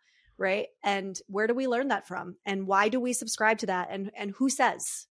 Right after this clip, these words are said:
right? Like, when did we, when did we learn that there was a person, a human, a person that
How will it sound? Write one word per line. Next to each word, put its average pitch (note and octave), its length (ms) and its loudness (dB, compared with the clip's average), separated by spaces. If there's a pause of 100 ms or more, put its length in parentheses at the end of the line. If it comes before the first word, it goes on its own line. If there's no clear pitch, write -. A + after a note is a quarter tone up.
right? G3 260 0
Like, G3+ 160 0
when A3 240 2
did A#3 160 -2
we, A3+ 300 -4
when A#3+ 140 2
did C4 120 -4
we A#3+ 180 -2
learn G#3 520 -2 (320)
that G#3 100 -4
there G#3 160 0
was G3 300 -2
a G#3 80 -6
person, A3+ 580 2 (200)
a G#3+ 40 -2
human, G#3 460 2
a G3 40 -6
person G#3 480 4 (420)
that G#3 180 6